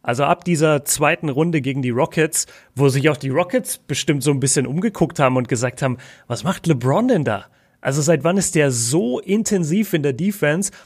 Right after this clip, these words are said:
Und natürlich reißt du damit dein ganzes Team mit.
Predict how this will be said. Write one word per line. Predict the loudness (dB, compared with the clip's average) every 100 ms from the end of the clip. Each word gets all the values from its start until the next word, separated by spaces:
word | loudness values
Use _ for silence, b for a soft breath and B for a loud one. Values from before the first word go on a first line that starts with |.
| B -4
Und | -2
natürlich | 0 -2 -2 0
reißt | 2 2 0 0
du |
damit | 0 0 0 0
dein | 0
ganzes | 0 -2 -4 -4
Team | -2 0
mit. | -2